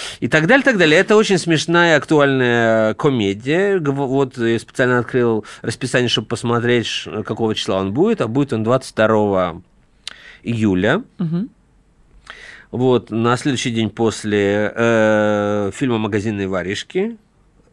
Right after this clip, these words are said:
Speaker 1: Двадцатого у нас, э, «Магазинные воришки», потом день, эм, в-, выходной на «Стрелке», там у них какое-то своё мероприятие. И с двадцать второго мы снова начинаем показы. В этот день будет «Диамантино», а на следующий день, двадцать третьего, «Холодная война» Павла Павляковского, который выиграл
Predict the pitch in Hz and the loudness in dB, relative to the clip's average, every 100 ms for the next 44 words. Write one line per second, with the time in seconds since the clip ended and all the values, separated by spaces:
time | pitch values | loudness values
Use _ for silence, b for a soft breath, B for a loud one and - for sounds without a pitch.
0 | _ - 110 107 139 151 160 120 117 107 | _ -20 -18 -4 0 0 2 2 0 0
1 | 107 101 110 107 110 104 110 107 107 104 | -2 -4 -6 -2 0 -2 -4 -6 -4 -2
2 | 151 226 170 135 120 110 104 110 104 95 | -2 -2 -4 -6 -4 -4 -2 -2 -2 -4
3 | B B B B B B - 95 101 101 | B B B B B B -6 -2 0 0
4 | 98 95 98 95 104 107 - 113 113 127 | -2 -4 -8 -10 -12 -14 -12 -8 -8 0
5 | 135 123 113 104 95 120 107 - 98 98 | 0 2 0 0 0 -2 -2 -4 -8 -8
6 | 92 95 90 101 - 104 101 101 131 139 | -8 -10 -6 -6 -4 -4 -4 -4 -2 0
7 | 226 254 233 170 120 131 120 139 165 139 | 0 0 0 2 0 -2 -2 0 0 0
8 | 120 - 127 117 113 110 110 107 107 110 | -2 -2 0 2 2 2 0 -4 -8 -8
9 | 113 123 113 107 120 151 220 247 226 220 | -8 -4 -6 -4 -4 0 2 2 0 0
10 | 214 - 127 123 123 123 120 113 113 107 | -2 -4 -4 -4 -4 -4 -4 -2 -2 -2
11 | 98 107 110 123 - 254 269 175 131 - | -2 -4 -4 -6 -4 -2 -2 -2 -4 -4
12 | 123 - 135 214 196 - 156 151 135 - | -6 -4 -2 0 0 -2 -6 -6 -6 -4
13 | 127 117 113 110 117 143 220 220 208 196 | -4 -4 -2 -2 -2 0 -2 0 0 0
14 | 196 196 190 185 185 175 170 147 139 127 | -2 0 0 -2 -6 -6 -8 -4 -4 -2
15 | 127 147 147 | -2 -2 -4